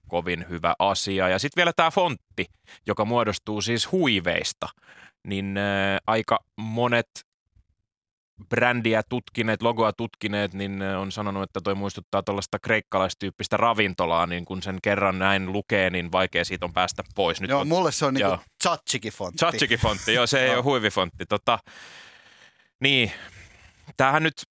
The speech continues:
Speaker 1: on tietysti vain logo ja vain brändi. Totta kai se on tärkeää, ja jos se brändi nyt herättää tällaisia hyvin negatiivisia tunteita, niin kuin nähty on, ja Veikkausliiga itse asiassa omissa somekanavissaan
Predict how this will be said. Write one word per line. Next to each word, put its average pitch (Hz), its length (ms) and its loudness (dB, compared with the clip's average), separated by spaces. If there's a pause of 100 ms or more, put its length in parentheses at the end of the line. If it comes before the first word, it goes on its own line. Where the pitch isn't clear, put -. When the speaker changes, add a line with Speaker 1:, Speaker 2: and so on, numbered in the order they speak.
(800)
Speaker 1:
on 127 180 2
tietysti 113 520 0
vain 113 340 4
logo 98 260 4
ja 92 140 2
vain 101 360 4
brändi. 95 320 4
Totta 95 240 -2
kai 101 180 4
se 104 80 2
on 98 80 0
tärkeää, 104 440 4
ja 95 160 6
jos 95 160 2
se 104 60 -4
brändi 95 320 2
nyt 95 180 -4
herättää 98 380 2
tällaisia 95 440 2
hyvin 98 280 0
negatiivisia 104 640 2
tunteita, 107 420 0
niin 104 160 0
kuin 104 140 -6
nähty 107 300 0
on, 107 200 2
ja 95 120 2
Veikkausliiga 98 600 2
itse 101 220 0
asiassa 98 220 -2
omissa 101 260 -2
somekanavissaan 95 920 0